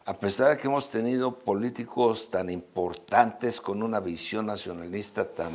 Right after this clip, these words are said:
brillante como Benito Juárez, este, los Flores Magón, Porfirio Díaz,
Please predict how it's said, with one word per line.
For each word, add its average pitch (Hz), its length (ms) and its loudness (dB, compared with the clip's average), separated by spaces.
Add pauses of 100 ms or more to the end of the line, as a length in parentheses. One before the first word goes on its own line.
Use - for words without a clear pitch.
(720)
brillante 104 840 4
como 82 300 -4
Benito 85 420 -4
Juárez, 78 760 -2
este, 71 680 -6 (160)
los 123 240 10
Flores 117 440 8
Magón, 87 760 0 (260)
Porfirio 117 640 6
Díaz, 92 800 4